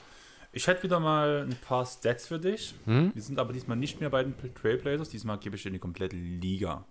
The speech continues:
Speaker 2: Mhm.
Speaker 1: Mal gucken, ob du es erkennst.
Speaker 2: Also ein Spieler, mehrere Stats.
Speaker 1: Ein St-, Spieler und ich lese dir so diese
Speaker 2: Okay.
Speaker 1: wichtigen Stats vor und mal gucken, ob du drauf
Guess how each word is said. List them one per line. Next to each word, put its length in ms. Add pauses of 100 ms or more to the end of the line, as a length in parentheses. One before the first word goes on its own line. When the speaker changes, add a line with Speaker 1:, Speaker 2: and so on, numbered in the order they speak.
(120)
Speaker 2:
Mhm. 420 (760)
Speaker 1:
Mal 100
gucken, 180
ob 100
du 80
es 60
erkennst. 580
Speaker 2:
Also 140
ein 160
Spieler, 340
mehrere 340
Stats. 380 (380)
Speaker 1:
Ein 240
St-, 320
Spieler 420
und 120
ich 100
lese 260
dir 140
so 160
diese 100
Speaker 2:
Okay. 320
Speaker 1:
wichtigen 400
Stats 300
vor 200
und 240
mal 100
gucken, 240
ob 120
du 80
drauf 420